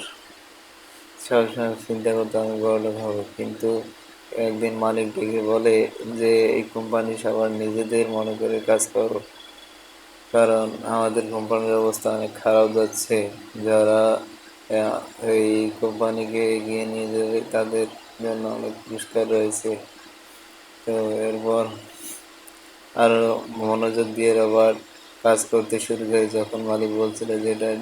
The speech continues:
নিজের কোম্পানি। তো এই কোম্পানির যে জিনিসপত্রগুলো ছিল, সে, এ,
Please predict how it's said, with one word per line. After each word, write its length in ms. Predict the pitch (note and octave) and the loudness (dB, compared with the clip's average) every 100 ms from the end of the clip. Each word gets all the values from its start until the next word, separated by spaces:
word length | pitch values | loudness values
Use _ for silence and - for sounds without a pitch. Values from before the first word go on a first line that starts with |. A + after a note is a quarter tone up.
| A2 | -6
নিজের 320 | A2 G#2+ A#2 A2 | -6 -2 -2 -2
কোম্পানি। 480 | A2 G#2+ A2 A2 G#2+ - - - - - - - | -4 -4 -4 -4 -8 -12 -18 -20 -20 -20 -20 -6
তো 280 | A#2 A#2 A#2+ - - - - - - - - - - - - | 4 6 6 4 2 4 2 -2 -20 -20 -18 -12 -12 -10 2
এই 720 | B2+ B2 A#2 A2+ - B2 B2+ - | 6 8 8 6 2 -2 -4 0
কোম্পানির 520 | B2 A#2 A#2+ A#2+ A#2+ | 2 4 4 4 4
যে 340 | A2+ B2 B2 A#2 - - - - - - - - - - - - - - - - - - - - - B2+ | 6 8 8 6 -2 -18 -20 -4 0 2 2 0 -8 -20 -20 -20 -20 -20 -20 -20 -20 -20 -18 -14 0 6
জিনিসপত্রগুলো 800 | B2 A#2 - A#2 B2+ A#2 A#2+ | 8 6 2 4 4 8 8
ছিল, 400 | A#2 - A#2 A#2 | 8 6 6 8
সে, 380 | A2+ - A2+ A#2 A#2 - - - - - - - | 6 6 10 10 8 -4 -18 -20 -20 -20 -20 -4
এ, 540 | B2+ A#2 A#2 A2+ A2+ | 4 6 8 8 6